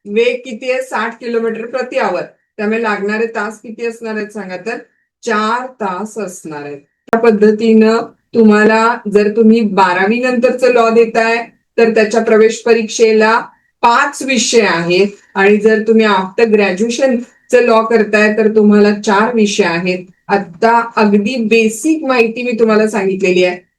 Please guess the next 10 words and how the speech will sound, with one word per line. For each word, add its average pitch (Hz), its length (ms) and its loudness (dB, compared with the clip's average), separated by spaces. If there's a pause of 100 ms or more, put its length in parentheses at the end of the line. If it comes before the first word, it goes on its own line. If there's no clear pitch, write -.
पुढच्या, 233 380 -4
पुढच्या 233 360 -10
व्हिडिओज 226 480 -4
मध्ये 226 240 -4
आपण 220 300 -6 (320)
यातला 214 380 -6
जो 233 140 -8
प्रत्येक 247 720 -12
टॉपिक 269 480 -8
आहे 208 180 -6